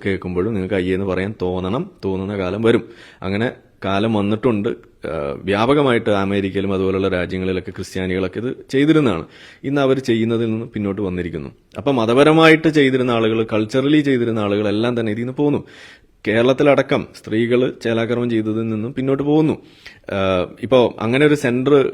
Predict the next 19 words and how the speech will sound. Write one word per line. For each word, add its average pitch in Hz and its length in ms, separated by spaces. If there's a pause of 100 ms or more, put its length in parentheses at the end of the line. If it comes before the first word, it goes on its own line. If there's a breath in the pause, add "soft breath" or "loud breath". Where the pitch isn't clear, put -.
കോഴിക്കോട് 127 460
റൺ 120 200
ചെയ്തിരുന്നു. 107 340
രണ്ടായിരത്തി 110 320
പതിനേഴ് 117 580
കാലഘട്ടത്തിലാണ് 117 680
അത് 101 140 (240)
അവിടെ 98 300
അടച്ചു 98 280
പൂട്ടിക്കുന്നത്. 101 560 (680 loud breath)
അപ്പോ 139 400 (100)
അത് 110 180
പൂട്ടിക്കുന്ന 151 520
സമയത്ത് 151 340
പോലും 143 300
അതിനെതിരെ 135 460
വന്നത് 156 460
മുസ്ലിം 139 320
സംഘടനകളാണ്, 139 640